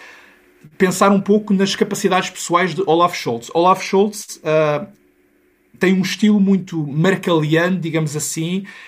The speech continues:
em que uma das qualidades, ah, dele é precisamente a gestão de, ah, negociações, ah, e de coligações, de, de compromisso entre pessoas que pensam de forma muito diferente. Ah, ele, ele foi durante anos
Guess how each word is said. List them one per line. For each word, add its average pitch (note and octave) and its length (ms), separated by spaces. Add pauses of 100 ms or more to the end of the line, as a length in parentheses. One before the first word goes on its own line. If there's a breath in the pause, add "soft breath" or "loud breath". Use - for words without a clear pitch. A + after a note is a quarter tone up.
(280 loud breath)
em F3 160
que - 160
uma G#3 140
das G3+ 160
qualidades, F3 800 (100)
ah, C#3 360
dele F3+ 640
é D#3+ 40
precisamente F3+ 800
a E3 40
gestão G3 680
de, D#3+ 480 (160)
ah, C#3 180
negociações, F#3 1040 (360 loud breath)
ah, D3+ 560
e D#3 80
de - 100
coligações, F#3+ 960
de, D3+ 640
de C#3 120
compromisso G3 580
entre E3+ 160
pessoas G3 340
que - 60
pensam F#3+ 200
de C#3+ 80
forma F3 200
muito F3+ 180
diferente. B2 500 (400 loud breath)
Ah, C#3 220
ele, D#3+ 280
ele D#3+ 200
foi F3+ 180
durante D#3+ 320
anos D3+ 460